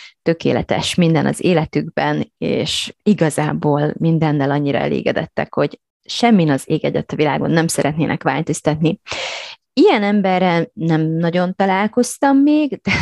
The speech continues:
<laughs> ez könnyen lehet, hogy azért van, mert munkámból kifolyólag,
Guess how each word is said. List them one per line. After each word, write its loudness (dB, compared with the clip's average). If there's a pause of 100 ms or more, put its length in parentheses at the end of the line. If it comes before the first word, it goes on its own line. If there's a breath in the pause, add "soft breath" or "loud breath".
(140)
<laughs> 0
ez -12
könnyen 2
lehet, -2
hogy -6
azért -4
van, 2
mert -2 (120)
munkámból 0
kifolyólag, 0